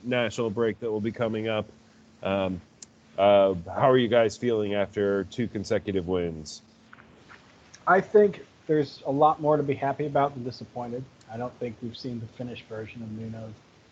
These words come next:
Speaker 2: the way he likes to play. So it's always important to think about, like, when you gotta remember when Poch first came here, we were still dusting off the cobwebs of A V B, and, um, we're still dusting off the cobwebs of Jose ball too in some ways. So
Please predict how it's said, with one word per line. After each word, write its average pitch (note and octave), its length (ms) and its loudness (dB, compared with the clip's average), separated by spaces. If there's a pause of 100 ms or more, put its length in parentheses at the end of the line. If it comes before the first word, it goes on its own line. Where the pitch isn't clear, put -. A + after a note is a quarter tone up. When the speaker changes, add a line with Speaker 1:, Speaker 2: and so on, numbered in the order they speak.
(420)
Speaker 2:
the A2+ 60 -12
way A#2 160 -4
he A2+ 100 -6
likes A2 200 -10
to - 60 -20 (100)
play. A2 160 -8
So A2+ 240 -16
it's - 120 -20
always A2 480 -10
important A2 400 -10
to G2+ 120 -20
think A2+ 160 -16
about, A2 320 -10 (540)
like, A2+ 200 -10
when A2+ 260 -12
you G#2+ 80 -14
gotta A2 160 -10
remember A#2 300 -10
when A2 140 -10
Poch A2+ 380 -8
first A2+ 240 -12
came A2 300 -14
here, A2+ 200 -12
we G#2+ 200 -14
were G2+ 60 -20
still A2+ 320 -14
dusting A2+ 340 -12
off A2 80 -14 (100)
the - 80 -20
cobwebs A2 520 -12
of A2 80 -18
A A2 60 -14
V G#2+ 220 -14
B, G#2+ 320 -14 (720)
and, G#2+ 400 -12
um, G#2 260 -10
we're G#2+ 80 -14
still B2 260 -12
dusting A#2+ 320 -12
off A2+ 60 -14
the A2 140 -18
cobwebs B2 380 -8
of A#2 120 -14
Jose B2+ 340 -2
ball G#2+ 200 -10
too C#3+ 240 -4
in A2+ 80 -8
some G#2 220 -14
ways. G2 280 -18
So G#2 280 -14